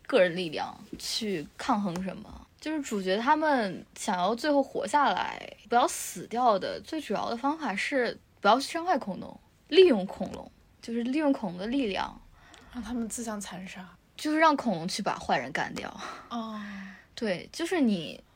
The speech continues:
Speaker 2: 所以《侏罗纪公园》里就是其实没有一个很明显的反派，可能就是那个基因公司想要去卖恐龙，但是你不能说他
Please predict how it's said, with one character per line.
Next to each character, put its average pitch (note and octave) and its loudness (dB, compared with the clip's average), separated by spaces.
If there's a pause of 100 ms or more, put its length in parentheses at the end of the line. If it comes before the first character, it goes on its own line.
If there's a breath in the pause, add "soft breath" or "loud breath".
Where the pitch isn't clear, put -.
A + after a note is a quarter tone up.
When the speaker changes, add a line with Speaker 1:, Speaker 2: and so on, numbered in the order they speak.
(100)
Speaker 2:
所 D#4+ -6
以 D4+ 0
《侏 D#4 -4
罗 E4 0
纪 D4+ -2
公 D#4 0
园》 B3+ 2
里 A3 -2
就 G#3+ -6
是 A#3+ -2
其 A#3+ -4
实 B3 -4
没 A3 -2
有 A3+ -2
一 G#3 -4
个 G3+ -2 (200 soft breath)
很 G#3+ -6
明 F#3+ -4
显 A3 -4
的 F#3 -4
反 F#3+ -4
派， F#3 -8 (320 soft breath)
可 - -6
能 G#3 -2
就 B3 -2
是 A#3+ -2
那 A#3 0
个 A3+ 0
基 A3+ -6
因 A#3 -2
公 A#3 -4
司 A3+ 0
想 G3 -4
要 F3+ -2
去 F#3+ -4 (100)
卖 D4 8
恐 F#3 -6
龙， D#3+ -10
但 A3 -2
是 A#3+ -6
你 G3 -2
不 F#3 -10
能 G3 -2
说 G3+ -6
他 G3 -2